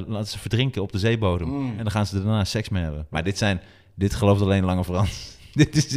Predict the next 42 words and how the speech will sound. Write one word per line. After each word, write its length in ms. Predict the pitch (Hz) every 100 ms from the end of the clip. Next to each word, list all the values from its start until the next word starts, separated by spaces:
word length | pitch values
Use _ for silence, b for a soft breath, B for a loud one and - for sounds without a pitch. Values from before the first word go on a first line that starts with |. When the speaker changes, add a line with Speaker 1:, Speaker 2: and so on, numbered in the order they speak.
| 131
Speaker 1:
typisch 300 | 135 120 107
iets 160 | 110 104
voor 120 | 110
Speaker 2:
Nou 100 | 101
Speaker 1:
Lange 40 |
Speaker 2:
ja, 40 | 110
Speaker 1:
Frans. 140 | 107
Speaker 2:
nee, 80 | 92
maar, 140 | 180 180
nee, 100 | 214
maar 120 | 226
ik 100 | -
las 200 | 226 233
ook 100 | 240
dat, 240 | 214 220 -
dat, 160 | 156 110
ik 180 | 156 151
schrok 300 | - 190 185
namelijk... 260 | 143 120 117
Op 60 | -
een 60 | -
gegeven 200 | 175 107
moment 20 |
wordt 140 | 107
het 80 | 107
namelijk 240 | 104 - 107
ook 140 | 113
echt 100 | -
gewoon 360 | - 104 98 92
vreselijk. 600 | - 156 196 98 85 -
Dat, 120 | 107
Speaker 1:
Occult, 260 | - 123
Speaker 2:
eh, 140 | 104 104 92
Speaker 1:
straks 280 | - 113 120
op 100 | 95
satanisme. 640 | - 95 101 117 - 113
Speaker 2:
Nee, 160 | 440 320
maar 140 | 214
ook 140 | 208 110
gewoon, 380 | 196 208 196
eh, 280 | - 170 175
eh, 80 | 165